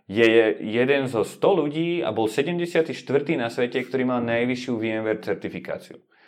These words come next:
Tak to znamená, že je to proste veľká kapacita v obore postaviť niečo zaujímavé pre V M ware.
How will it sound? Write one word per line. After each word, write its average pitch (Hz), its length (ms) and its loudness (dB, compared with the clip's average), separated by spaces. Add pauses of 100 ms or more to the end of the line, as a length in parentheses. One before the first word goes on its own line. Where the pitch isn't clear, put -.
(320)
Tak - 160 0
to 196 160 8
znamená, 160 480 4
že 143 160 2
je - 0 -
to 135 160 2
proste 120 320 4
veľká 139 400 8
kapacita 123 640 6
v 113 80 4
obore 120 320 6
postaviť 120 380 4
niečo 113 260 -2
zaujímavé 104 340 2
pre 98 160 4
V 92 140 -2
M 92 160 0
ware. - 320 -6